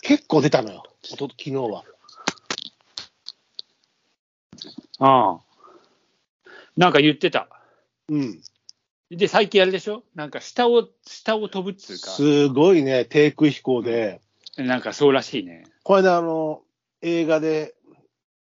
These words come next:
Speaker 1: 戦闘機ものとかも見てたけど、レーダーに引っかかんないように、
Speaker 2: <laughs> ああ、
Speaker 1: 水面ギリギリを飛ぶ。
Speaker 2: 多分そういうあれじゃねえ、多分。
Speaker 1: 本当そうで。
Speaker 2: 鉄拳し-、
Speaker 1: うん。
Speaker 2: 探知されないように。
Speaker 1: レーダーに映らない水面ギリギリを飛ぶみたいな。
Speaker 2: ああ。
Speaker 1: ハヤブサもそうだし、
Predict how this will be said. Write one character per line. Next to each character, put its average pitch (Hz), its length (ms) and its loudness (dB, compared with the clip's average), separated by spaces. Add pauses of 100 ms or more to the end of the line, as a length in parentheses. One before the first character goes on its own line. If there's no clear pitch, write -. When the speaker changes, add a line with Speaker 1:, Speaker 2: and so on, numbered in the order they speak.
(480)
Speaker 1:
戦 151 240 -6
闘 143 220 0
機 151 100 -2
も 139 140 -4
の 135 80 -6
と 127 80 -12
か 110 80 -8
も 98 80 -10
見 104 60 -12
て - 80 -20
た 104 80 -16
け 95 100 -14
ど、 90 240 -16 (280)
レ 175 240 6
ー - 40 4
ダ 131 100 4
ー - 20 0
に 101 80 -10
引 - 40 -8
っ - 40 -8
か 208 140 2
か - 140 -10
ん 120 40 -14
な 147 140 0
い 107 40 -10
よ 151 80 -12
う 208 40 -16
に、 202 240 -14
Speaker 2:
<laughs> - 20 -20
あ 120 160 0
あ、 107 40 0
Speaker 1:
水 156 220 -2
面 170 200 2
ギ 147 80 -2
リ 165 120 4
ギ 151 60 0
リ 139 80 2
を 156 60 -2
飛 151 140 -4
ぶ。 147 60 -4
Speaker 2:
多 - 20 -6
分 127 80 -8
そ 170 200 -4
う 180 60 -4
い 175 80 -8
う 170 60 -4
あ 160 60 -2
れ 170 80 -4
じ 147 80 -10
ゃ 120 40 -12
ね 110 80 -20
え、 101 60 -20
多 - 160 -16
分。 98 100 -20
Speaker 1:
本 254 240 -2
当 240 320 2
そ 190 220 4
う 170 40 -2
で。 127 140 -4
Speaker 2:
鉄 - 0 -
拳 - 20 -6
し-、 120 200 -6 (460)
Speaker 1:
う 147 140 -6
ん。 147 40 -4
Speaker 2:
探 208 200 0
知 - 120 -18
さ 143 180 -6
れ 143 120 -2
な 139 120 -4
い 139 60 -4
よ 165 40 4
う 185 40 6
に。 202 60 6
Speaker 1:
レ 185 40 6
ー 165 40 4
ダ 127 260 2
ー - 20 -12
に 113 160 -12
映 117 180 -8
ら 151 120 2
な 131 140 -4
い 110 100 -12
水 156 180 -8
面 151 160 -4
ギ 139 80 -6
リ 139 100 -4
ギ 131 40 -10
リ 139 60 -4
を 131 60 -4
飛 131 140 -8
ぶ 131 60 -4
み 123 80 -10
た 101 80 -18
い 98 80 -18
な。 104 80 -12
Speaker 2:
あ 107 160 -14 (380)
あ。 104 100 -14
Speaker 1:
ハ 165 80 -2
ヤ 202 140 -2
ブ 196 100 -8
サ 185 180 -10
も 180 100 -10
そ 175 160 -10
う 113 40 -12
だ 85 100 -18
し、 107 420 -12